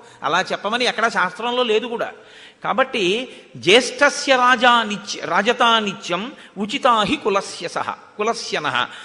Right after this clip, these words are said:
నైనం భవంతో మాం వక్తుం అర్హంతి కుశలా జనాః." మీరు బాగా తెలుసున్నవాళ్ళు, అనుభవజ్ఞులు, పెద్దలు, మీరు ఈ మాట చెప్పచ్చా?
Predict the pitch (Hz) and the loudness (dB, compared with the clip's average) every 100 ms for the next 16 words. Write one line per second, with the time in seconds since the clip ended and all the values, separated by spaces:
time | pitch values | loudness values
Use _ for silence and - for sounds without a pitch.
0 | - - - - 156 190 262 302 302 196 | -18 -20 -20 -2 2 4 2 0 2 2
1 | 220 277 277 294 269 190 214 277 220 214 | 4 2 -2 0 2 6 4 4 0 -2
2 | - 202 196 180 269 196 208 285 320 320 | -2 -2 -2 -2 0 0 0 -4 -4 -6
3 | 277 302 311 320 320 294 269 208 156 123 | -2 0 4 4 2 2 4 4 2 -2
4 | 101 92 - - - - - 165 302 226 | -4 -10 -18 -20 -20 -20 -8 -4 0 0
5 | 262 165 147 185 277 277 220 226 302 311 | 0 0 0 2 0 0 -2 -2 -4 -2
6 | 302 226 143 117 - 185 254 302 208 202 | 0 0 -2 -8 -10 -2 2 2 0 -6
7 | 135 104 180 175 196 269 165 - 165 233 | -8 -6 -6 -2 4 6 6 0 -2 -2
8 | 226 190 214 262 254 302 - 302 127 | 0 -2 -2 -4 -4 -4 -2 -4 -4